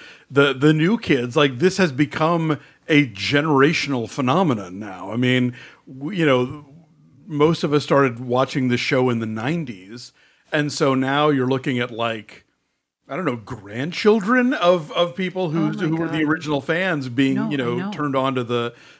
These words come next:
Speaker 1: the new season. So, I mean, uh, for, for people who don't know, what is your M S T origin story?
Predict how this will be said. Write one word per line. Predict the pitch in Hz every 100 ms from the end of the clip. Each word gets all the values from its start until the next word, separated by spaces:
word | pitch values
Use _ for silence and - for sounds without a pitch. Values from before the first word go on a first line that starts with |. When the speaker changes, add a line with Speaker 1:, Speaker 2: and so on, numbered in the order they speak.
| -
Speaker 1:
the | 139 147
new | 151 147
season. | - 160 185 139 120
So, | 110 127 135
I | 139
mean, | 143 135 - - _
uh, | - - 240 - 277 254 247 175 _ _ _ _
for, | - 269 -
for | 240 247
people | 285 285
who | 233
don't | 214 208
know, | 165 131
what | 147 190
is | 160
your | 180 160 160
M | 156 143
S | 131
T | -
origin | 127 123 120 110 95
story? | - - 104